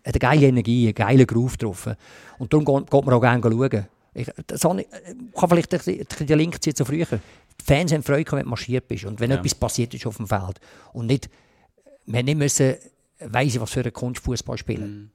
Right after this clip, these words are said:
Speaker 1: Das ist noch nicht dazu. Und wenn du im Flow bist, dann plötzlich spielst du auch einen besseren Fußball als normal, oder? Aber, aber ich glaube, es ist wirklich der,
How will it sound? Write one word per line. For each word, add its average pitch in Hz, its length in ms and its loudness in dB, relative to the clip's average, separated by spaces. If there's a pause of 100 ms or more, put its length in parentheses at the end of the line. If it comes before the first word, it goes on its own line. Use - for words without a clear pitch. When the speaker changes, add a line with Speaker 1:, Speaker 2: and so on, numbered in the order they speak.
(140)
Speaker 1:
Das 117 120 -4
ist 127 180 -2
noch 120 140 0
nicht 117 180 0
dazu. 208 160 4
Und 175 140 2
wenn 127 100 2
du 131 60 2
im - 40 -8
Flow 139 240 6
bist, - 280 -2
dann 117 200 0
plötzlich 147 320 -2
spielst 131 280 -4
du 127 60 0
auch 139 140 2
einen 131 100 2
besseren 139 300 0
Fußball 131 380 -6
als 127 140 -6
normal, 113 380 -4
oder? 117 160 -4 (640)
Aber, 135 260 2
aber 135 180 0 (300)
ich 170 100 -6
glaube, 175 180 4
es 160 60 -4
ist - 40 0
wirklich - 240 -4
der, 123 180 -2